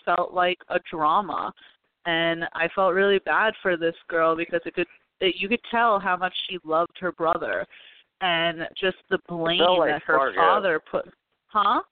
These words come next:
Speaker 2: It felt like Fargo.
Speaker 1: It felt like Far-, yes. Oh my! I was trying to think, like, what does this remind me of? It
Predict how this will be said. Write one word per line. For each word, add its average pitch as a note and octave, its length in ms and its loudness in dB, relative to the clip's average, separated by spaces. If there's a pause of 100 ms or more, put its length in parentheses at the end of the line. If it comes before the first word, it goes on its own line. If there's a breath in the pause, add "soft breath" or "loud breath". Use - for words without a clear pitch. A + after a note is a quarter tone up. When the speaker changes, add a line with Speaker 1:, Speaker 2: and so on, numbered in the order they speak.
(840)
Speaker 2:
It - 120 -20
felt D3+ 180 2
like B2 140 0 (100)
Fargo. F#2 480 0 (340 loud breath)
Speaker 1:
It C4 260 2
felt C4 200 2
like C4+ 240 0
Far-, B3+ 140 -2 (100)
yes. A#3 280 0 (220)
Oh A3 100 4
my! A3+ 200 0
I G#3+ 140 2
was B3+ 160 2 (100)
trying D#4 180 2
to D#4 40 -4
think, D4 140 -2
like, A3+ 160 -2
what A3+ 140 2
does C4 160 -2
this B3 100 -8 (500)
remind G#3+ 520 0
me G#3 100 -2
of? E3+ 100 0
It F3 100 0